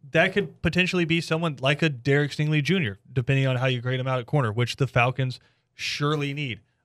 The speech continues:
Uh, it could be something like an offensive lineman like Charles Cross out of Mississippi State, uh, who could potentially still be there. If there's a run on quarterbacks, could you somehow, some way have a shot at Evan Neal?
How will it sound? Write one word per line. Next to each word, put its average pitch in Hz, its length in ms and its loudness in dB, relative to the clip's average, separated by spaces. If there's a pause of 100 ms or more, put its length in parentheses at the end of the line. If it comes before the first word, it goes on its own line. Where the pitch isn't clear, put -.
Uh, 131 140 0
it 139 80 4
could 151 140 0
be 139 120 2
something 139 340 -2
like 131 420 0
an 135 100 -4
offensive 123 500 -2
lineman 127 300 0
like 117 140 -2
Charles 127 300 0
Cross 120 460 0 (260)
out 131 120 4
of 120 60 0
Mississippi 123 480 -6
State, 131 360 0 (260)
uh, 117 100 4
who 123 120 2
could 120 200 -4
potentially 123 520 -2
still 117 260 -2
be 127 240 0
there. 117 180 4
If 117 120 2
there's 127 180 4
a 127 80 0
run 127 220 0
on 120 160 0
quarterbacks, 127 580 2 (460)
could 156 340 6
you 147 380 6
somehow, 151 800 2
some 143 300 -4
way 135 360 0 (140)
have 139 160 0
a 123 60 2
shot 139 300 4
at 117 80 -4
Evan 123 320 -2
Neal? 110 320 2